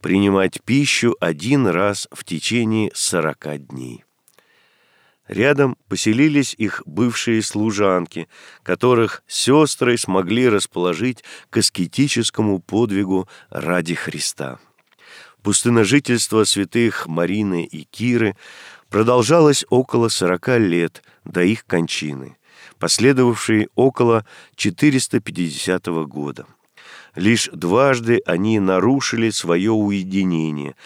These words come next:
когда совершили паломничество в Иерусалим, чтобы поклониться гробу Господню, и когда посетили Исаврию в Малой Азии, чтобы почтить место погребения святой первомученицы Феклы.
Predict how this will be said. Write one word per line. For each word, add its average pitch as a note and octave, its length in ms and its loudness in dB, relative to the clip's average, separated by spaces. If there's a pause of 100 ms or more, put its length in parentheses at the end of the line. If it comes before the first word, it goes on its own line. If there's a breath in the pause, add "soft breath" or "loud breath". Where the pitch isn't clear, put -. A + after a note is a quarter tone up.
(220 loud breath)
когда F#2+ 320 0
совершили A2+ 600 2
паломничество G2+ 920 0
в F2 180 0
Иерусалим, F#2 720 0 (280 loud breath)
чтобы C3+ 360 0
поклониться A2+ 800 -2
гробу B2 500 0
Господню, E2+ 800 -2 (320 loud breath)
и - 120 -8
когда A2+ 580 2 (140)
посетили C3 880 -2 (280 soft breath)
Исаврию A2+ 1040 0
в C#2+ 120 -16
Малой D2+ 460 -8
Азии, D2 480 -16 (480 loud breath)
чтобы G2+ 500 0
почтить G#2 520 -4
место A#2+ 540 2
погребения A2 840 0
святой G#2 560 0
первомученицы A2 1120 0
Феклы. D#2+ 680 -4